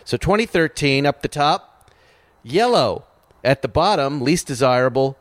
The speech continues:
orange. I don't believe that for a second. Up the top in twenty fourteen, green, followed by yellow,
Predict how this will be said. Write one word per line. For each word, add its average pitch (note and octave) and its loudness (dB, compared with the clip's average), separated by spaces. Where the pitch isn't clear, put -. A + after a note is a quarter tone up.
orange. G2+ 0
I G2 0
don't G#2+ -4
believe G2+ -2
that F#2 -4
for G2 -10
a F#2+ -10
second. C#3+ 0
Up A#2+ 0
the - -16
top E3+ 2
in D3 -8
twenty D#3+ 0
fourteen, F3+ 0
green, A#2 0
followed C3+ 0
by G#2+ 2
yellow, F#2+ 0